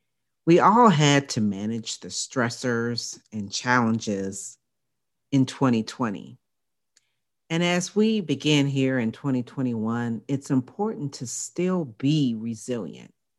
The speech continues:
and to continue to do so throughout this new year,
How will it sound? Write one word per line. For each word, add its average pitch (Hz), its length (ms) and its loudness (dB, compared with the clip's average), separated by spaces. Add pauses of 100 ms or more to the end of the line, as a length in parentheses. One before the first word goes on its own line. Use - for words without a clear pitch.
(220)
and 131 240 -6
to 135 140 -10
continue 135 800 -2
to - 180 -4
do 139 240 -2
so 110 540 -6 (520)
throughout 135 460 0
this 143 200 -4
new 151 220 2
year, 147 560 -4